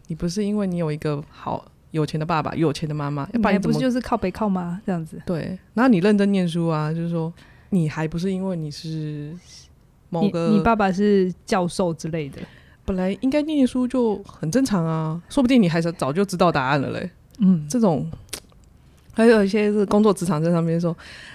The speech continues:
Speaker 1: ：“哎，你会升职是因为你上头找不到适合的，你才找你啊。” <laughs> 这种话听起来真的是挺不舒服的。
Speaker 2: 是，
Speaker 1: 那，
Speaker 2: 嗯。
Speaker 1: 那为什么这些人要这样讲话？这样讲话没有比较好啊。
Speaker 2: 其实你把它想成是，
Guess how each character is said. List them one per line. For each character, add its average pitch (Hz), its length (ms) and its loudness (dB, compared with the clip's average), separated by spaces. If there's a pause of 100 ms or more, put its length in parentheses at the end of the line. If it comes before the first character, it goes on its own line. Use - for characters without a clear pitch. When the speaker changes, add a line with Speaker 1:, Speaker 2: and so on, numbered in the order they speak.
(180)
Speaker 1:
：“哎， 226 220 0
你 165 160 2
会 220 100 4
升 233 220 2
职 160 120 -2
是 185 120 -4
因 202 80 -2
为 180 100 2
你 151 80 -2
上 185 160 -4
头 160 100 -4
找 143 120 -6
不 151 60 -4
到 156 100 0
适 - 180 -6
合 151 140 -4
的， - 160 -10
你 - 100 -12
才 160 220 -4
找 151 240 0
你 160 120 0 (120)
啊。” - 80 -2 (580)
<laughs> - 260 -2
这 - 200 2
种 240 160 6
话 359 180 6
听 330 160 4
起 349 80 4
来 208 80 6
真 233 100 4
的 269 220 6
是 285 100 2 (520)
挺 160 240 2
不 202 120 0
舒 185 380 0
服 - 280 -6
的。 190 300 -4 (200)
Speaker 2:
是， 262 120 0
Speaker 1:
那， 240 120 6 (300)
Speaker 2:
嗯。 247 380 6
Speaker 1:
那 262 120 6
为 254 160 4
什 180 100 -2
么 147 160 -2
这 185 100 2
些 208 200 2
人 190 100 6
要 175 140 2
这 - 140 -2
样 175 120 4
讲 - 160 -2
话？ 196 100 4
这 254 120 6
样 294 100 6
讲 175 160 4
话 233 80 8
没 226 100 8
有 208 60 6
比 190 120 0
较 208 140 4
好 165 200 4
啊。 151 320 0
Speaker 2:
其 349 160 6
实 294 240 0
你 269 180 4
把 185 180 2
它 196 220 2
想 175 320 2
成 165 320 2
是， 190 580 2